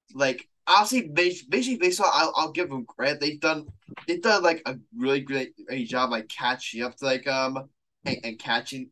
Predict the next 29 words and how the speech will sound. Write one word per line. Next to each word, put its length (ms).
catching 340
these 220
guys. 480
But, 300
um, 340
we'll 140
give 160
you 80
a 20
chance 300
to 80
really 160
quickly, 420
Alex. 460
But, 180
um, 360
but 200
it's 240
the, 240
I 180
just 160
feel 180
like, 180
like, 240
the 100
doctors, 580
like, 180
with 120
how, 220